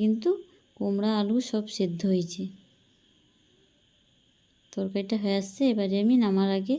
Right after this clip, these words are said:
দিয়ে দেবো স্বাদ মতো চিনি আর জিরা আর গরম মশলা বাটা, দিয়ে আবার একটু অল্প সময়ের জন্য নাড়ি চাড়িয়ে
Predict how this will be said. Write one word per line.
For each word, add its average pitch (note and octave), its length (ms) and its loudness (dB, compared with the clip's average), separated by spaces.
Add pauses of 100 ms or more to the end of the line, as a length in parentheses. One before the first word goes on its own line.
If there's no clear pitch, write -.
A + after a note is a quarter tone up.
(420)
দিয়ে F#3+ 220 2
দেবো G#3+ 180 0 (120)
স্বাদ G3 200 -2 (120)
মতো G3 200 0 (140)
চিনি A#3 260 4 (1080)
আর F#3 180 -4
জিরা F#3+ 280 0
আর G3+ 160 0
গরম G3 320 2
মশলা G3 380 0 (420)
বাটা, F3 320 -4 (1080)
দিয়ে G3+ 280 -2
আবার G3 180 0 (100)
একটু G3 260 -8 (180)
অল্প F#3+ 180 0 (140)
সময়ের G#3 340 2
জন্য G#3+ 220 4 (540)
নাড়ি F#3+ 300 0
চাড়িয়ে G#3+ 440 0